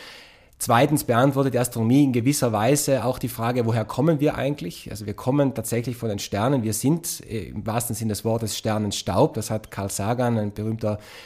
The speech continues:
Astrovermittler, mal gesagt. Also ein Stern ist für uns gestorben, damit wir heute hier sind, weil die Sterne letztlich die Elemente erzeugen, aus denen wir bestehen. Also es gibt einmal die Perspektive auf die Welt. Und letztlich muss man auch sagen, die, die das Universum erforschen, die haben gemerkt, das Universum ist schön,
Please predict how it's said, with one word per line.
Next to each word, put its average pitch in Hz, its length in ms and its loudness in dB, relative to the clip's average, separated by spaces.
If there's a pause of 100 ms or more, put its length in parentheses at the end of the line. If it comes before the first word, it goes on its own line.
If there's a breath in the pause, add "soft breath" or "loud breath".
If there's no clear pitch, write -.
(160 loud breath)
Astrovermittler, 117 1160 0
mal 113 180 2
gesagt. 110 340 0
Also 107 180 -4 (260)
ein 113 100 0
Stern 123 320 4
ist 131 140 -4
für 123 100 0
uns 117 160 -2
gestorben, 113 460 2 (360 loud breath)
damit 113 240 0
wir 123 140 4
heute 120 220 4
hier 113 200 4
sind, 143 220 0
weil 107 80 -2
die 107 60 0
Sterne 123 420 4
letztlich 113 420 -2
die 131 140 0
Elemente 113 400 2
erzeugen, 110 460 0
aus 101 100 -4
denen 113 180 0
wir 107 120 0
bestehen. 107 440 0
Also 110 120 2
es 104 80 -4
gibt 117 180 -4
einmal 107 180 0
die 120 140 -2
Perspektive 110 680 -2
auf 110 80 -4
die 110 140 -2
Welt. 117 240 4 (560 loud breath)
Und 117 160 0
letztlich 160 480 4
muss 147 160 4
man 127 120 2
auch 131 180 4
sagen, 135 420 4 (320)
die, 104 260 -4
die 147 120 2
das 117 160 0
Universum 117 400 2
erforschen, 120 480 0
die 117 80 2
haben 123 100 2
gemerkt, 107 320 0
das 113 100 -4
Universum 110 420 -2
ist - 220 -8
schön, 131 420 4